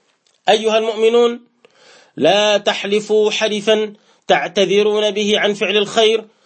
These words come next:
فإن الله سميع لأقوالكم عليم بحالكم وبما هو أنفع لكم. ولذلك وجهت السنة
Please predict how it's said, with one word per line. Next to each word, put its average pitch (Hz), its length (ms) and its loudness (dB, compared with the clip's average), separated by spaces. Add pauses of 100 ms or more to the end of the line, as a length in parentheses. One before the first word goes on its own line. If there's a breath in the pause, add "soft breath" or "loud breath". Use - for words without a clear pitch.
(160 soft breath)
فإن 208 340 0
الله 208 420 -2
سميع 208 400 -2
لأقوالكم 220 1040 0 (320)
عليم 208 580 0
بحالكم 226 800 0 (220 soft breath)
وبما 220 500 2
هو 220 260 0
أنفع 226 500 0
لكم. 226 520 0 (640 soft breath)
ولذلك 196 600 2 (240 soft breath)
وجهت 208 640 0
السنة 226 680 -2